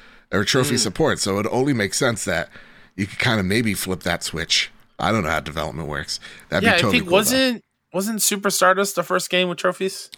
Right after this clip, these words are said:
Speaker 1: I believe so.
Speaker 2: And,
Speaker 1: Eh.
Speaker 2: and Uncharted?
Speaker 1: Yeah. So I
Speaker 2: I
Speaker 1: would
Speaker 2: think
Speaker 1: like to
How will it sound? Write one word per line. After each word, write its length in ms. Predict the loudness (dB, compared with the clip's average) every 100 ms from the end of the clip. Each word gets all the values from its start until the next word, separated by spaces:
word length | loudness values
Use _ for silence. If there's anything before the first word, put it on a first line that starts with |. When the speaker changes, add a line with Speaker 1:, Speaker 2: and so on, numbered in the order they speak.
| -14
Speaker 1:
I 40 | -2
believe 360 | 0 2 2
so. 300 | 4 2 0 -4 _ _ _ _ -20 _ -2
Speaker 2:
And, 460 | 2 4 4 4
Speaker 1:
Eh. 40 | 4
Speaker 2:
and 140 | 2 2
Uncharted? 720 | 0 2 2 4 4 2 0 -8 -20 -20 -20 -20 -20 -20 _
Speaker 1:
Yeah. 220 | 0 0 -2 -14 _ -20 -20 -8
So 180 | 0 2
I 160 | 4 6
Speaker 2:
I 20 |
Speaker 1:
would 160 | 4
Speaker 2:
think 80 | 4
Speaker 1:
like 140 | 2
to 40 | 4